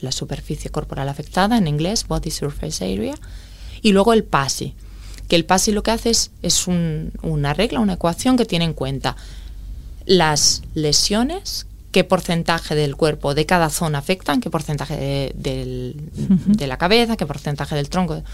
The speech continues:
Speaker 1: de las extremidades superiores e inferiores afectan, cómo de rojas son las placas, del uno, del cero al cuatro, cómo de,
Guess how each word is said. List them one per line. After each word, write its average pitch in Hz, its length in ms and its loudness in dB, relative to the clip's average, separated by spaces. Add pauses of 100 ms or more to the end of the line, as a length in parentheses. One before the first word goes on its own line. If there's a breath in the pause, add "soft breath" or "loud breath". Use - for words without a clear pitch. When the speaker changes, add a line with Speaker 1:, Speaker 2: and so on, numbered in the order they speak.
(260 loud breath)
Speaker 1:
de 147 80 2
las 139 120 0
extremidades 151 720 0
superiores 147 480 2
e - 20 -2
inferiores 147 480 0
afectan, 262 500 0 (1160 loud breath)
cómo 220 340 8
de 180 320 4 (100)
rojas 202 440 4
son 156 200 -2
las 160 140 -2
placas, 262 480 -2
del 143 120 -2
uno, 139 340 -4 (100)
del 135 140 -4
cero 143 260 -4
al 160 100 -2
cuatro, 254 400 0 (520 loud breath)
cómo 196 320 8
de, 170 360 6